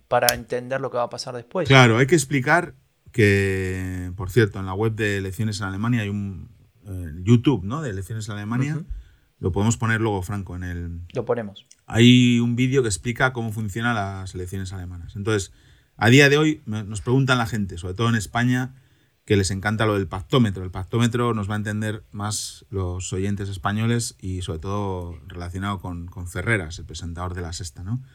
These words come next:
Speaker 2: Que hace programas de maratón de veintiséis horas seguidas de la... eso con el pactómetro. El
Speaker 1: Hacia allí
Speaker 2: pactómetro,
Speaker 1: vamos.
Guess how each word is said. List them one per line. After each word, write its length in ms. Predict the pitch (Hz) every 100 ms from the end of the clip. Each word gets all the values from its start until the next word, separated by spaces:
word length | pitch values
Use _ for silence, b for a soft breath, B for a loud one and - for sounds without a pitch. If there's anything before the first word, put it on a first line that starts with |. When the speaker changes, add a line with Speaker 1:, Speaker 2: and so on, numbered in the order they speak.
| B B B
Speaker 2:
Que 80 | -
hace 300 | 85 90 85
programas 340 | 78 90 92 85
de 100 | 85
maratón 520 | 85 82 87 85 82
de 320 | 82 82 80
veintiséis 760 | 80 80 85 82 80 95 87 92
horas 240 | 87 85
seguidas 380 | 85 90 87 82
de 100 | 87
la... 200 | 85 73 76
eso 180 | 92 107
con 140 | 90
el 100 | 87
pactómetro. 520 | 87 92 107 85 80
El 60 | 80
Speaker 1:
Hacia 180 | - 131
allí 200 | 110 -
Speaker 2:
pactómetro, 80 | 127
Speaker 1:
vamos. 420 | 107 101 -